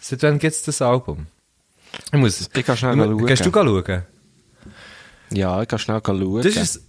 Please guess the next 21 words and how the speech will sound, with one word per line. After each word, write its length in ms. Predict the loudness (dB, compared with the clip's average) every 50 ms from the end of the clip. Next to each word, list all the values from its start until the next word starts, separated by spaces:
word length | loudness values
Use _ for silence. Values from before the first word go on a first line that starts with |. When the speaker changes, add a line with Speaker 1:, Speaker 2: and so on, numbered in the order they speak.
| -20 -12 -6
Speaker 1:
so 120 | 0 2
ein 80 | 2 2
Speaker 2:
Ich 100 | 2 2
Speaker 1:
Album. 540 | 0 2 4 4 4 4 4 4 2 2 2 -2
Speaker 2:
muss 100 | -6 -8
Spotify 560 | -4 -4 -4 -4 -4 -6 -4 -2 -2 -2 -2
eh 180 | 0 -2 -2 -2
noch 140 | -2 -2 -4
auftun. 540 | -4 -4 -6 -8 -8 -6 -6 -4 -4 -2 0
Speaker 1:
Ähm, 400 | 2 2 4 4 2 2 0 -4 -8 _ _ _ _ _ _ _ _ _ _ _ _ _ _ _ _ _ _ _ _ _ -2
ich 100 | 0 2
meine, 360 | 4 4 4 4 4 2 0 -4 _ _ _ _ _ _ _ _ _ _ _ 0
erstens, 540 | 4 4 4 4 2 0 0 -2 -2 -2 -4
ein 100 | -6 -2
Typ, 240 | 0 0 0 0 0
der 120 | -4 -2
Julian 360 | 0 0 0 2 4 2 2 2
Casablancas 840 | 0 -2 -2 -2 -2 0 0 0 0 0 -2 -2 -2 -2 -2 -2 -2
heisst. 500 | -2 -2 -2 -4 -4 -8 -12 -18 -20 _ _ _ _ _ -20 _ _ _ _ _ _ _ _
Sorry. 500 | -8 -2 2 2 2 2 2 -2 -6 -12 _ _ _ _ _ _ -20 -20 _ -20 -14 _ 0
Da, 160 | 0 0 0